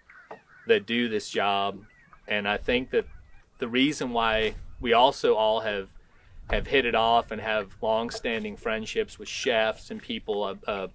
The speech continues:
winemakers, um, is that most of us work at some, in some respect out of our homes where we live, and, um, our families are involved in it, and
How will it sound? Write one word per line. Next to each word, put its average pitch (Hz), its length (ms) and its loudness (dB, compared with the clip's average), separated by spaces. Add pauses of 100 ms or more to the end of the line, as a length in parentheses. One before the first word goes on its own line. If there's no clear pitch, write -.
(460)
winemakers, 120 1000 4 (120)
um, 98 500 0 (480)
is 110 200 -2
that 110 340 0 (320)
most 131 340 6
of 123 100 0
us 120 160 0
work 117 380 2 (320)
at 110 140 -2
some, 131 320 0
in 117 100 -6
some 143 240 2
respect 113 460 -2
out 127 180 4
of 110 140 -2
our 92 140 -2
homes 92 380 -10
where 110 140 -4
we 104 100 -6
live, 107 360 2 (200)
and, 101 360 -2
um, 95 380 -4 (200)
our 101 80 -6
families 120 560 2
are 120 140 0
involved 117 440 2
in 120 160 -2
it, 117 140 -2 (800)
and 101 460 -2